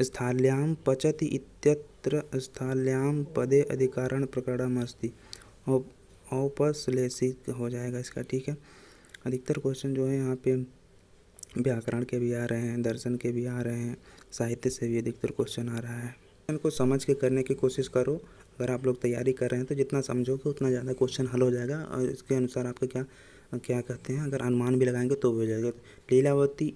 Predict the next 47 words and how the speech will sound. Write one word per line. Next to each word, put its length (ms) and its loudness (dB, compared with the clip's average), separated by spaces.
इत्यस्य 640 0
ग्रंथस्य 560 2
प्रणेता 480 -2
कः, 280 -4
भास्कराचार्य 720 -4
हैं, 160 -8
ठीक 180 -6
है। 60 0
इसके 200 -4
प्रणेता 360 -2
लीलावती 460 0
के 140 -2
भास्कराचार्य 600 -4
हैं, 140 -12
इन्होंने 260 0
ही 60 -2
लिखा 260 -6
है। 60 -14
अ, 40 -2
देखो, 320 0
अ, 60 -4
क्या 100 0
कहते 200 0
हैं, 60 2
वेद, 160 10
वेद 220 4
भाषक 360 -2
आचार्य 300 -2
जितने 300 4
भी 100 0
हैं, 180 2
जितने 240 0
भी 60 -2
सिलेबस 400 -2
में 80 -2
लगा 160 -4
सभी 300 -2
के 100 -2
रट 220 -4
लेना 200 -2
भाई, 160 -8
बहुत 260 -4
क्वेश्चन 320 -6
आते 200 -8
हैं 20 -4
दस 180 -6
बारह। 200 -8